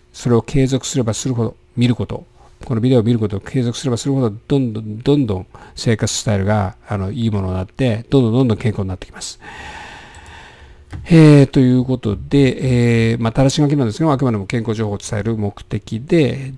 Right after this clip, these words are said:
治療のアドバイスではないということですね。持病のある方は、主治医の先生と相談しながら治療に当たってください。で、コメントなんですけども、持病の相談ね、こう、されてもね、いいんですけども、まあ、治療のアドバイスはできないので、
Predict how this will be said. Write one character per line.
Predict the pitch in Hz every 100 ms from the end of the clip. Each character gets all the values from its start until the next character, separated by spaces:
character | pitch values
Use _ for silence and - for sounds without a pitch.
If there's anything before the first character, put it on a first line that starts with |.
| -
治 | -
療 | 131 113
の | 104
ア |
ド | 101
バ | 95
イ |
ス | -
で |
は | 92
な | 120
い | 113
と |
い | 92
う |
こ |
と | 95
で |
す | 107
ね。 | 135 - - - - 131
持 | 123
病 | 123
の | 117 117
あ |
る | 113
方 | 131 156
は、 | 170 165 135
主 | -
治 | 127 139
医 |
の | 117
先 | 123 110
生 | 101
と | 101
相 | - 110
談 | 101
し | 90
な | 113
が | 170
ら | 170
治 | -
療 | 110
に | 95
当 | 92
た | 90
っ |
て | -
く | 101
だ | 90
さ | - - 98
い。 | - - _ _ _ _ _ _ -
で、 | 117
コ | -
メ | 165
ン | 202
ト | 214
な | 185
ん |
で | 101
す | -
け |
ど | 101
も、 | 113 98 98
持 | 98 117
病 | 160 175
の | 185 147
相 | - 131
談 | 123 127
ね、 | 123 - -
こ | 120 110 107 107 101 98
う、 | -
さ | 113
れ |
て | 113
も | 107
ね、 | 90 92 - - - - -
い | 214
い | 190
ん |
で | 107
す | -
け | 107
ど | 120
も、 | 160 131 - - - - -
ま | 151
あ、 |
治 | - 190
療 | 190
の | 185
ア | 175
ド |
バ | 165
イ | 113
ス |
は | 101
で | 98
き | 113
な | 101
い | 90
の | 87
で、 | 107 120 95 90